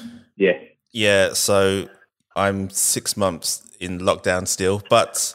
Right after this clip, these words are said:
Speaker 2: we're getting a bit restless over here, but, you know, we're, we're nearly there now, and hopefully we can start to go out and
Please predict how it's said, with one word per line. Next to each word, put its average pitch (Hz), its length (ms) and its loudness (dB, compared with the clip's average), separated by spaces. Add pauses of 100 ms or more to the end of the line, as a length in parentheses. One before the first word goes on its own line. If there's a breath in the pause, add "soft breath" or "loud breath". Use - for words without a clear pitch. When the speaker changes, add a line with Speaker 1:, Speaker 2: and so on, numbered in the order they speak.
(160 soft breath)
Speaker 2:
we're 123 160 2
getting 139 200 2
a 135 40 0
bit 113 160 0
restless 113 360 2
over 104 120 2
here, 113 220 4
but, 113 260 2
you 113 80 -6
know, 104 200 6
we're, 104 200 4
we're 104 160 0
nearly 107 220 0
there 98 160 4
now, 95 160 2
and 95 100 0
hopefully 98 360 -6
we 98 100 -4
can 101 120 -8
start - 420 0
to - 80 -6
go 95 180 4
out 95 260 6
and 95 240 -4